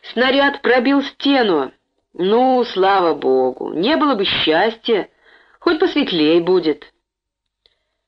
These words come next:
Багровый отсвет гигантского пожара заливал коридор. Стало ещё больше похоже на цыганский табор. Внезапно Лёнька увидел в конце коридора женскую фигуру.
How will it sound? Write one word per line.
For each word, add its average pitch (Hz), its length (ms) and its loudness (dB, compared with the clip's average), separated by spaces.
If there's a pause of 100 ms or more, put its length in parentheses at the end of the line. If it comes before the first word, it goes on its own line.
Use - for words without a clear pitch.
(140)
Багровый 190 480 0
отсвет 180 420 -4
гигантского 175 600 -2
пожара 208 560 -2 (220)
заливал 165 440 -2
коридор. 151 480 -4 (880)
Стало 190 300 0
ещё 196 420 0
больше 202 300 0
похоже 175 420 -2
на 170 120 -2
цыганский 160 580 -4
табор. 143 460 -4 (1800)
Внезапно 269 1000 0 (300)
Лёнька 220 420 0
увидел 202 400 0
в 196 80 -14
конце 180 440 -4
коридора 202 600 0
женскую 185 600 -4
фигуру. 160 680 -4